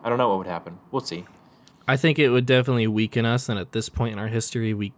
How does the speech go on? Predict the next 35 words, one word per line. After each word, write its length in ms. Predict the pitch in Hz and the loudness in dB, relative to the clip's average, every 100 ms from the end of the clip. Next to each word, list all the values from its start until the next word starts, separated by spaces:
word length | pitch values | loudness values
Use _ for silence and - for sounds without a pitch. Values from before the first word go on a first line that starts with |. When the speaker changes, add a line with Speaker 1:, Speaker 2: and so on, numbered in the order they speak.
| _ - | _ -2
Speaker 2:
we 240 | 131 123 | 2 2
already 540 | 107 113 107 107 113 110 | 2 2 2 2 2 0
have 520 | 107 107 107 - - | 0 -2 -2 -10 -6
gotten 300 | 113 95 113 | -4 -2 -6
to 380 | - 117 117 117 | -2 0 0 0
a 80 | 117 | 0
weakened 360 | 117 117 117 | 0 0 -2
state 320 | - 120 117 110 | -2 -2 -2 -4
that 140 | 69 | -6
we're, 300 | 78 90 78 - - - - - - | -6 -8 -10 -14 -20 -20 -20 -20 -8
we're 220 | 104 104 | -2 -2
looking 420 | 101 110 - 107 | -2 -2 -2 -4
at 240 | 90 95 - | -4 -8 -4
something 480 | 117 104 110 107 107 | -4 -2 -2 0 0
like 320 | 104 - - | -2 -6 -10
China 600 | - 120 107 107 107 107 | -4 -2 0 0 -2 -2
and 480 | 98 95 92 90 87 - | -6 -8 -6 -8 -12 -12
recognizing 920 | 110 110 107 110 104 104 104 104 101 | -6 -4 -4 -4 -4 -4 -6 -6 -6
that 160 | 95 90 | -6 -8
it's, 360 | 87 - - - | -8 -10 -12 -8
it's 160 | 113 | -8
becoming 540 | - 120 - 110 104 95 _ - | -8 -6 -2 -2 -2 -6 _ -14
more 340 | 107 110 117 | -8 -2 -2
competitive, 840 | 123 120 127 110 101 95 92 110 - - | 0 -2 0 -2 -2 -4 -6 -8 -18 -10
more 400 | 131 104 104 104 | -6 -4 -2 -2
of 160 | 101 95 | -2 -4
a 260 | 92 90 | -4 -4
threat. 400 | 113 - 104 95 - - - - - - | -6 -4 -2 -2 -6 -20 -20 -20 -20 -12
So 160 | - 120 | -2 2
yeah, 440 | 117 117 101 101 120 | 4 4 2 -2 -4
taking 320 | 160 156 160 | -2 2 2
that 140 | 135 104 | 2 0
step 260 | - 120 - | -2 -2 0
back 300 | 110 104 - | 0 -2 -4
would 380 | 107 104 101 | -2 -2 -4